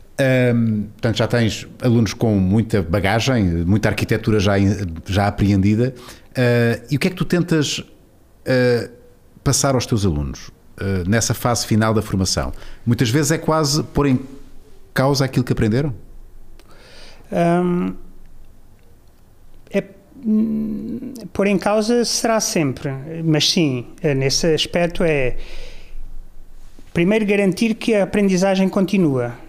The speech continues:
Speaker 2: não é? E que, e que, eh, a, a dimensão crítica que normalmente na faculdade é simulada por um professor que é um crítico,
Speaker 1: Uhum.
Speaker 2: quando vão para a profissão e estão sozinhos,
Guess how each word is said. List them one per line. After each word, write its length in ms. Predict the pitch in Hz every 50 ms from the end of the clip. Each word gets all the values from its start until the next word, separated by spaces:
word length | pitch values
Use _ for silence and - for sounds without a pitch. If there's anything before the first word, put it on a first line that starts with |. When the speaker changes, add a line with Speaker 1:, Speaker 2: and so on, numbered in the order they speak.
| - - -
Speaker 2:
não 80 | - 139
é? 300 | 143 165 180 175 170 180
E 40 | 147
que, 180 | - - -
e 140 | - 156 151
que, 580 | - - - - 196 170 160 151 139 131 131 - - - - - - - -
eh, 480 | - 165 156 156 151 151 147 147 147 151 151 151 - - - - _ - 185 175 170 165 165 170
a, 60 | 170 160
a 20 |
dimensão 640 | 156 170 190 196 190 190 185 - - 208 196 190 -
crítica 800 | - - 226 202 190 175 - - 156 - - 139 131 127 123 - - - - - - - - - - _ _ -
que 500 | - - 202 185 175 156 147 143 131 127 147 160 160
normalmente 800 | 160 156 160 160 156 160 160 160 160 165 160 156 143 143 - -
na 420 | 156 147 143 143 143 139 143 151 143
faculdade 540 | - - 185 - - 175 156 151 147 143 147
é 60 | 143
simulada 520 | - - - 175 165 156 151 147 143 147 143
por 140 | 147 - 160
um 80 | 156 147
professor 440 | - - - - - 170 156 143 143
que 140 | - -
é 40 | 156
um 100 | 143 147
crítico, 560 | 147 - 151 156 156 - 185 180 - - - -
Speaker 1:
Uhum. 320 | - 87 90 85 92 107 143
Speaker 2:
quando 240 | - 180 175 175
vão 200 | 160 175 180 180
para 160 | 170 - 185 175
a 40 |
profissão 580 | 170 - 180 175 - 202 180 - - 190 170 156
e 20 | 151
estão 260 | 143 - - 175 160
sozinhos, 840 | 151 - 185 160 147 143 147 151 147 143 143 165 160 - - -